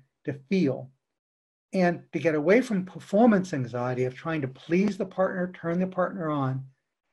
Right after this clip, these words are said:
and instead to get back in their body and having an experience of sensuality. So, you know, we're getting them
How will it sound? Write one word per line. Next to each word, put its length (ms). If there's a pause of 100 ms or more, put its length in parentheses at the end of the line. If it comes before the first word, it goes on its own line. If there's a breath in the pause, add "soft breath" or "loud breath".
(280)
and 240
instead 720 (380)
to 60
get 220
back 300
in 80
their 100
body 540
and 120
having 520 (480)
an 260
experience 640
of 100
sensuality. 1080 (460)
So, 320 (520)
you 140
know, 120
we're 380 (420)
getting 360
them 340